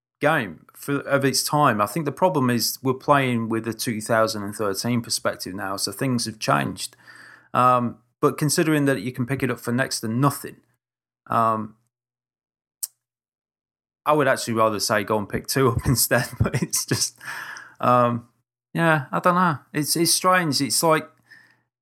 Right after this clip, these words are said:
I don't know if I would actually recommend it in terms of story. I think there are better examples now to choose from,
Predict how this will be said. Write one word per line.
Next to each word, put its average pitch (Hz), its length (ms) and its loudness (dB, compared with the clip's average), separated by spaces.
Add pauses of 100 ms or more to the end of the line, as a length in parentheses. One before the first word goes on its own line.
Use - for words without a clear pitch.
(1000)
I 151 260 4
don't 185 220 2
know 180 100 4
if 175 140 2
I 175 40 6
would 170 140 4
actually 160 300 0
recommend 175 540 2
it 87 180 -2
in 139 180 -2
terms 151 440 2
of 131 400 -2 (960)
story. 147 680 2
I 117 80 4
think 131 200 -8
there 123 120 -2
are 123 60 2
better 117 560 0
examples 120 720 -2
now 123 540 2 (640)
to - 100 -8
choose 156 320 0
from, 95 400 -4